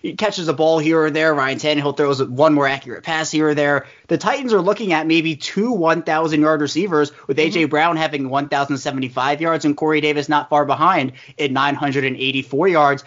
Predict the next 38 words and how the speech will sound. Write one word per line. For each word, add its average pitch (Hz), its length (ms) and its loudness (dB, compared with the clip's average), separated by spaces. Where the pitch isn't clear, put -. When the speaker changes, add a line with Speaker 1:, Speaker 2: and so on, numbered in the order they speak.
Speaker 1:
Now, 185 220 0
Davis 262 480 -2
had 294 140 2
been 285 120 0
a 247 40 0
bit 226 160 6
of 196 120 2
a 180 340 4
quote-unquote 180 840 0
bust, - 580 -4
if 165 200 -4
that's 160 220 -2
the 170 100 -4
right 147 180 0
word 147 300 2
for 165 200 2
it, 156 60 2
over 143 140 0
the 139 200 2
first 160 380 -2
couple 165 260 -2
of 151 80 2
years 151 200 0
of 135 60 -6
his 135 120 -4
career. 160 460 0
He's 294 240 0
really 175 520 2
put 170 180 -2
it 160 80 -2
together 156 320 0
and 139 100 2
become 139 300 0
a 117 60 -2
very 131 280 2
good 117 200 -2
football 113 340 0
player 110 400 -2